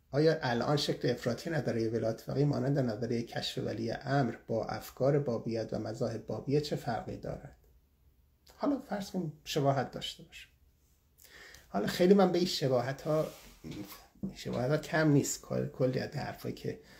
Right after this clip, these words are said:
زده می‌شه ریشه در یهودیت داره، در مسیحیت داره، در دیکتاتوری‌های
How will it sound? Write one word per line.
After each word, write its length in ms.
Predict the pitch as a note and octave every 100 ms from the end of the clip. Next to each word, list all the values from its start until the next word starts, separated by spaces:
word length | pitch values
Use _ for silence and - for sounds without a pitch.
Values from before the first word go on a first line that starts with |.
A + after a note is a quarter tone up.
| - - - _
زده 380 | - A#2 G#2 G#2+
می‌شه 640 | G2 G2+ - B2+ C3 B2+ - -
ریشه 360 | C#3+ A2+ G#2 -
در 180 | A#2+ A2
یهودیت 640 | G#2+ A#2 A#2 A#2 B2 C3+
داره، 240 | B2+ A#2
در 180 | A2 -
مسیحیت 720 | - - - A2+ A2+ A#2+ -
داره، 280 | - B2 A2+
در 260 | - - - - - - _ -
دیکتاتوری‌های 760 | A#2+ - A2+ - A2 G#2+ B2+